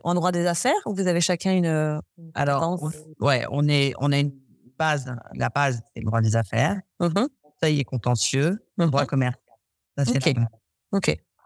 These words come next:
Speaker 2: Après ça, moi, je fais le corporate, je fais le conseil en société.
Speaker 1: Mhm.
Speaker 2: Lui, il fait, euh, du droit de la construction.
Speaker 1: D'accord.
Speaker 2: Voilà. Et après, on fait appel à des confrères et des partenaires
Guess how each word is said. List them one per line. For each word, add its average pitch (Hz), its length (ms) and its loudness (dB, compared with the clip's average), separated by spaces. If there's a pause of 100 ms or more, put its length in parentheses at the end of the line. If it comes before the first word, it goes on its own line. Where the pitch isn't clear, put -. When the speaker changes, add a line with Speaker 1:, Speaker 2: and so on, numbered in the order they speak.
Speaker 2:
Après 165 160 0
ça, 139 380 0 (380)
moi, 156 220 0
je - 140 0
fais 151 60 2
le 139 60 2
corporate, 131 540 0
je - 60 -2
fais - 100 -2
le 120 60 -2
conseil 143 400 0
en 131 60 2
société. 127 680 -2 (260)
Speaker 1:
Mhm. 185 260 0 (540)
Speaker 2:
Lui, 165 160 0 (120)
il 190 60 2
fait, 160 560 0 (140)
euh, 139 240 2
du 131 100 0
droit 135 180 0
de 147 60 -2
la 139 60 0
construction. - 600 -10 (200)
Speaker 1:
D'accord. 214 440 0 (400)
Speaker 2:
Voilà. 117 200 -2 (420)
Et 131 120 -2
après, 127 300 0
on 185 80 2
fait 165 140 -2
appel 147 380 -2
à 139 120 -2
des 131 280 2
confrères 151 500 -2
et 151 60 2
des 123 120 0
partenaires 131 680 0